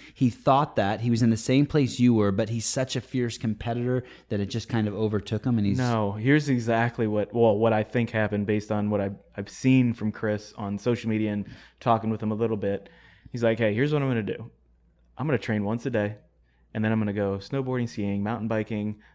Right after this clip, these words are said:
Speaker 2: I'm gonna enjoy my time with my family. And if I happen to make it to the Masters competition, to the, to the games,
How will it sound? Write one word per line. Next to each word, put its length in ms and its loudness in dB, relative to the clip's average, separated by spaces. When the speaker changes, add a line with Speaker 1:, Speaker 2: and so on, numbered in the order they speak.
Speaker 2:
I'm 60 -12
gonna 100 -6
enjoy 320 -2
my 120 -4
time 200 -4
with 120 -4
my 100 -4
family. 560 -6
And 120 -4
if 280 -8
I 200 2
happen 400 0
to 60 2
make 280 2
it 260 -4
to 260 2
the 80 2
Masters 460 0
competition, 640 -4
to 120 -2
the, 200 0
to 160 -8
the 80 -4
games, 400 -4